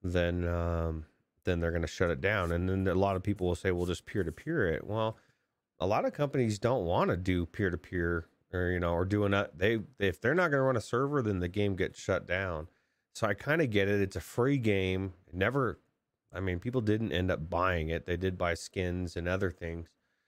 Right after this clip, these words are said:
Um, it just sucks that we live in a day where you just can't trust a game is even gonna last a year.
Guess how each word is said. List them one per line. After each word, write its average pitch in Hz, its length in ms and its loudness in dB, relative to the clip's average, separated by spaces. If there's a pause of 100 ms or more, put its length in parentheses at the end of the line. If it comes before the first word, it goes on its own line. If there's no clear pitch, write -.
(440)
Um, 85 480 -4
it 117 60 2
just 135 200 -2
sucks 107 300 -2
that 92 100 4
we 90 100 2
live 90 200 2
in 87 80 2
a 85 60 0
day 87 280 2
where 85 340 -2
you 90 200 -2
just 95 240 -4
can't - 260 -6
trust - 540 -4 (180)
a 85 80 -6
game 90 340 0
is 90 140 -6
even 101 160 -2
gonna 101 120 0
last 113 300 0
a 104 60 2
year. 101 520 -4